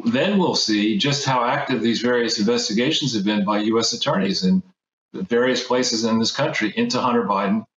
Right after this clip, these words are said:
We also are waiting with bated breath to see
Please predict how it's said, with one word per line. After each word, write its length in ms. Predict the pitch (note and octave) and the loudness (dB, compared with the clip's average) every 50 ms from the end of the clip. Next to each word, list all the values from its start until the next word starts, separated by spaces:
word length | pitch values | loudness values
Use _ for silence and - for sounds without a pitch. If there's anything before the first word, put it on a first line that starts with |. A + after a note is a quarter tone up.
| _ _ _ _ _ _ _ _ _ - | _ _ _ _ _ _ _ _ _ -4
We 100 | G2+ G2+ | -2 0
also 580 | A2 A#2 C3 C3 - C3+ C3 B2 B2 - - | 2 2 2 0 0 0 0 0 0 0 0
are 300 | G#2 A2+ G#2+ G#2 F#2+ - - - | 0 0 0 -2 -2 -4 -6 -4
waiting 340 | G#2+ A2 B2+ C3 C3 B2+ A#2+ | -2 0 2 2 2 2 2
with 160 | A2+ G#2+ - | 0 0 0
bated 300 | A#2+ A#2+ A#2+ A#2+ A#2 G2 | 0 0 2 2 0 0
breath 320 | A2+ A#2 A#2 A#2+ A#2+ - | 0 0 0 0 -2 -4
to 80 | - A#2 | -4 -4
see 420 | - - A2+ A2 A2+ A#2 A#2+ A#2+ | -2 0 0 2 2 0 0 -4